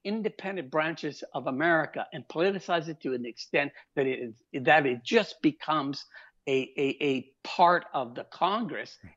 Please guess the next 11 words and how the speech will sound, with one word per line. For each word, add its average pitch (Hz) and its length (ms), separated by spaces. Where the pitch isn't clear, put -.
It's 220 260
just 220 480
dead 165 300
wrong. 202 320
But 226 200
there's 226 200
dead 233 300
silence, 277 720
and 175 120
it's 202 160
just, 214 120